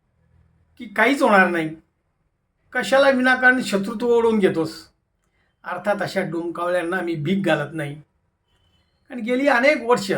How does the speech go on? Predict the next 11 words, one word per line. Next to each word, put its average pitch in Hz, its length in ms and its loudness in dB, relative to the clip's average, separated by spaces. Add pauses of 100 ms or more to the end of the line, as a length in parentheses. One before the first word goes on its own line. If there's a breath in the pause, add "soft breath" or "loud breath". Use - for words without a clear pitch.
(960)
संघर्षाच्या 185 640 -4
वाटेवर 175 460 -2
मी 196 220 -2
चालतोय. 160 500 -2 (1200)
भ्रष्टाचार 165 720 -6 (1300)
सहन 185 260 2
होत 147 200 -8
नसल्यामुळे 160 680 -4 (500)
भ्रष्टाचारांची 175 920 -4
मी 185 140 -4
कुंडलीच 220 760 -4